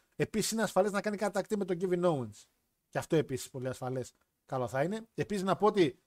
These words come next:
τώρα πήγα να πω, ο Γαμπρός έχει βάλει, το Rumble θα χτίζεται για τέσσερις και βάλε εβδομάδες.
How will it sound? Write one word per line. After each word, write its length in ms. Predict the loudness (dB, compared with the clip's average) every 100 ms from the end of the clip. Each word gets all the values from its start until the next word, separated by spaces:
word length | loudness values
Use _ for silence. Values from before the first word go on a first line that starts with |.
| _ _ _ _
τώρα 160 | 0 2
πήγα 160 | 4 2
να 120 | 4
πω, 340 | 4 4 2 _
ο 100 | -6
Γαμπρός 600 | -4 -2 2 2 2 2
έχει 180 | 0 0
βάλει, 400 | 0 4 4 4
το 160 | 0 2
Rumble 180 | 2 0
θα 120 | -4
χτίζεται 400 | 0 0 0 0
για 200 | -2 0
τέσσερις 560 | 0 0 -2 -2 -8 _ _ _ _
και 160 | -8 0
βάλε 300 | 4 4 2
εβδομάδες. 760 | -6 -8 -6 -4 -6 -8 -16